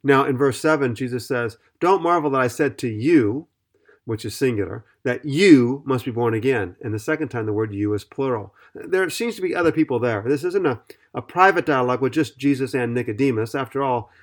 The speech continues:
he said in verse two, "Rabbi, we know that you've come from God." And Jesus' answer is, "Look, you must be born again." But being born again, of course, is a work to, of the Spirit. It's a work of new creation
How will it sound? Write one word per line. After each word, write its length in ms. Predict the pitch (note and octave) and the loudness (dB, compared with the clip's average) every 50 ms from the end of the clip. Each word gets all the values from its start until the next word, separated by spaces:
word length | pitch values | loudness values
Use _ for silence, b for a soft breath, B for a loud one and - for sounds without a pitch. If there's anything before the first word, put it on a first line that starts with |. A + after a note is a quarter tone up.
| b b | b b
he 100 | b C3+ | b -2
said 200 | - D#3+ D3+ C#3 | 2 2 2 2
in 80 | C3 A#2 | 2 2
verse 200 | A2+ A#2+ G#2+ - | 0 0 -2 0
two, 200 | - E3 D3+ B2 | 0 2 2 2
"Rabbi, 440 | A2+ C3 C#3 C#3 B2+ B2+ A#2+ A2 G#2+ - _ - | 2 2 2 2 2 2 0 0 -2 -6 _ -10
we 400 | B2 A#2+ C#3 E3 F#3+ G3 G3 F3 | -2 2 4 4 4 4 4 4
know 460 | D3 B2+ A2 G2 F#2+ G2 A2+ B2 - b b b b | 4 4 4 2 0 -2 -4 -6 -8 b b b b
that 100 | B2+ B2+ | -4 -2
you've 180 | C3 B2+ - | 0 -2 -2
come 220 | - - B2+ A#2 - | -2 -4 -4 -4 -4
from 180 | B2+ A#2 A2 | -6 -8 -6
God." 320 | G#2 G#2+ G2+ G2+ G#2+ A#2 - _ _ _ b b b b b b b | -6 -6 -6 -8 -10 -14 -18 _ _ _ b b b b b b b
And 140 | B2 A#2+ A2+ | -4 0 2
Jesus' 280 | C3+ D3+ D3 B2+ A#2 | 4 4 4 4 4
answer 280 | C3 C3 C3 A#2+ - C#3 | 2 2 2 0 0 -2
is, 100 | A#2 G#2+ | -2 0
"Look, 220 | C3+ B2+ - - _ _ _ - | -2 -2 -4 -6 _ _ _ -10
you 580 | A2 A2 C3 D3 D#3 D#3 D#3 D3+ D3 C#3+ C#3 _ - | -4 2 4 6 8 8 8 8 6 4 0 _ -4
must 420 | B2 B2+ C3 C3 A#2+ - - _ | -2 -2 -2 -2 -4 -8 -10 _
be 100 | - C3 | -6 -6
born 320 | A#2+ G#2+ A2+ A2+ A2+ A2 A2 | -4 -4 -2 -2 -2 -2 -2
again." 440 | G#2+ G2 G#2+ G#2+ G2+ G2 G2+ G#2+ - _ _ _ b b b b b | -2 -2 -2 -4 -4 -6 -8 -14 -20 _ _ _ b b b b b
But 140 | C#3 A#2+ - | -4 0 4
being 240 | E3 E3 D#3 C#3+ | 6 6 6 6
born 200 | C3+ D#3+ E3 D#3 | 4 4 4 4
again, 300 | D3+ C#3+ B2 D#3 D3+ D3 | 4 4 4 4 2 2
of 140 | C#3 - - | 2 0 -2
course, 260 | - B2 A#2+ A#2+ G#2+ | 0 0 0 0 -2
is 80 | C3 B2 | -4 -4
a 80 | B2+ A#2 | -4 0
work 240 | B2 C3 D3 - - | 0 0 0 0 -2
to, 120 | E3 C#3+ - | -4 -4 -4
of 120 | C#3+ C3 A#2+ | -4 -6 -4
the 80 | C#3+ | -4
Spirit. 460 | C3 - - - - E3+ E3 C3+ A#2 G#2+ | -4 -4 -4 -2 0 2 4 4 2 2
It's 100 | - C3+ | 0 -2
a 40 | |
work 200 | B2 C3 D3+ - | -2 -2 -2 -2
of 160 | E3+ D3 C3+ C#3 | -4 -6 -6 -2
new 240 | C3+ D3+ E3+ F3+ | 0 2 2 2
creation 680 | F3+ - - - D#3 D#3+ E3 E3 D#3 - B2+ G#2+ G2 | 2 0 -4 -4 -2 -2 -2 -2 -4 -4 -6 -8 -10